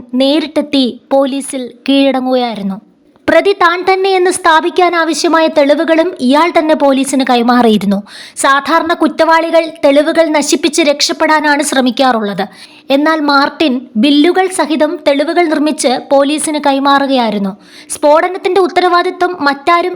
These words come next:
ഏറ്റെടുക്കാതിരിക്കാനാണ് ഇത്തരത്തിൽ തെളിവുകൾ ശേഖരിച്ചതെന്ന് പ്രതി മൊഴി നൽകിയിരുന്നു. തമ്മനത്ത് വാടക വീട്ടിൽ കുടുംബവുമൊത്ത് താമസിച്ചു വരികയായിരുന്നു പ്രതി. ഏറെക്കാലം യഹോവ സാക്ഷികളോടൊപ്പം പ്രവർത്തിച്ച ഇയാൾ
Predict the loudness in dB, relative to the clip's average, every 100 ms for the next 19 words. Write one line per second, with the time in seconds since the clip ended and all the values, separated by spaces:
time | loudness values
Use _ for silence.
0 | 0 0 2 -2 2 0 0 -2 0 0
1 | 0 -2 -2 -2 -4 -2 -2 -2 -4 0
2 | 0 2 0 0 -2 0 0 0 -2 -2
3 | 0 0 0 -2 -2 -2 0 2 2 2
4 | 0 0 2 2 0 -2 -6 -18 -20 -10
5 | -4 -2 -2 0 0 0 0 2 0 0
6 | -2 -2 -4 0 0 0 -2 0 0 2
7 | 2 0 -2 0 2 2 0 -4 -2 -2
8 | 0 2 2 2 2 0 -2 -2 0 -2
9 | -4 -14 -16 -2 0 0 0 0 2 -2
10 | 0 0 2 2 2 2 2 0 0 -2
11 | 0 0 0 -2 -2 0 0 0 -2 0
12 | 0 0 -2